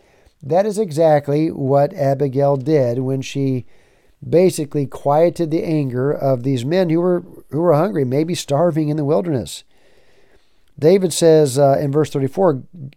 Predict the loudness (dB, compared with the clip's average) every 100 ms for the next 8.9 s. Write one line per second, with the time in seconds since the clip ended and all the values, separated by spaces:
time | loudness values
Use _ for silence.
0 | -14 0 4 6 6 4 2 -4 -6 -2
1 | -2 0 0 0 0 -2 -6 -4 -4 -6
2 | -6 -10 _ _ _ -16 -6 -4 -4 -4
3 | -4 -4 0 0 0 -4 -4 -6 -12 -14
4 | _ _ _ _ -20 -20 _ _ _ _
5 | _ _ _ -8 -6 -2 2 2 4 2
6 | 2 0 2 0 2 4 4 4 -4 -2
7 | 2 4 2 0 -2 -2 -4 -4 -6 -4
8 | -4 -4 -4 -4 -4 -6 -6 -2 -2